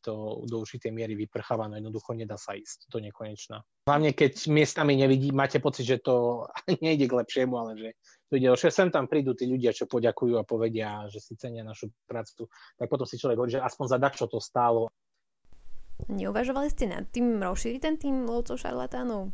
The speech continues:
Speaker 2: Že by prišli mladí ľudia, ktorí ešte ten elán majú, dajme tomu?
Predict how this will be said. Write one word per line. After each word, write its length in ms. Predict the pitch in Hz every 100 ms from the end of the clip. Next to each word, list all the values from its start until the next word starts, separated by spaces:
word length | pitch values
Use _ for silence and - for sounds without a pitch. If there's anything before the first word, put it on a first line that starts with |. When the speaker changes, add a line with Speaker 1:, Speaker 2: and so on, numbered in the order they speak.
| -
Speaker 2:
Že 160 | - 196
by 60 | 202
prišli 340 | 202 202 214 202
mladí 320 | 180 190 208
ľudia, 320 | 202 208 190
ktorí 320 | - 196 196
ešte 160 | 196 196
ten 160 | 196
elán 400 | 190 - 196 196
majú, 320 | 190 175 196 208
dajme 240 | 208 208
tomu? 400 | 208 208 208